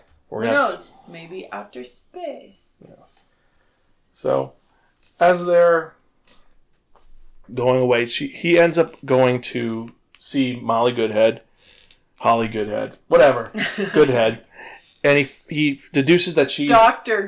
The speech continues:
Speaker 2: Goodhead.
Speaker 1: She dedu-, he deduces that she's actually a C I A agent who's investigating Drax. Now,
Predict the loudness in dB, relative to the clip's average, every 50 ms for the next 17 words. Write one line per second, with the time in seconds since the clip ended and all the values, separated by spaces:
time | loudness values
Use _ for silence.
0 | -6 -4 -4 -4 -4 -4 -4 -4 -4 -4 -6 -8 -10 -14 -20 -20 _ _ -20 _
1 | _ _ _ _ _ -14 -8 -6 -4 -2 -2 -2 -2 -4 -6 -6 _ _ _ _
2 | -10 -6 -4 -4 -4 -4 -6 -8 -8 -8 -8 -8 -8 -8 -8 -10 -8 -8 -6 -4
3 | -2 -2 -2 -2 -2 -2 -4 -4 -2 -4 -4 -4 -4 -4 -8 -14 -20 -20 -20 _
4 | _ -10 -8 -4 0 2 4 6 6 6 6 4 4 2 -2 -4 -8 -8 -8 -6
5 | -4 -4 -2 -2 -2 -2 -2 -6 -10 -10 -10 -10 -10 -10 -8 -8 -8 -10 -12 -16
6 | -20 -20 -20 -20 -20 _ _ _ _ -4 -2 0 2 2 2 0 -4 -10